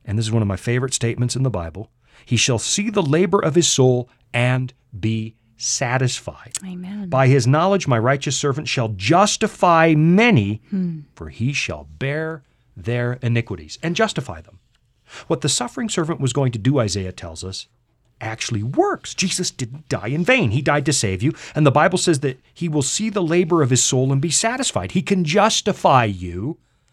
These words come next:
Speaker 1: because he bore your iniquities, your sins. Your punishment was placed on him.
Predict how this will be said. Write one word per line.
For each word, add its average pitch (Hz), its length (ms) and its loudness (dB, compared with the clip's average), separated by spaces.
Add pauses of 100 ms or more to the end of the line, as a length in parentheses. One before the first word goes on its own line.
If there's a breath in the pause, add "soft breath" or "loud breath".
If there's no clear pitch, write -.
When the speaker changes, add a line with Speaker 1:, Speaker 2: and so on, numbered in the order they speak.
(120)
Speaker 1:
because 170 340 0
he 160 80 0
bore 131 360 2
your 139 220 0
iniquities, 98 500 -8
your 143 140 -6
sins. 135 440 -4 (260 loud breath)
Your 202 200 4
punishment 160 480 -2
was 117 100 -4
placed - 360 -4
on 170 180 -2
him. 180 280 -4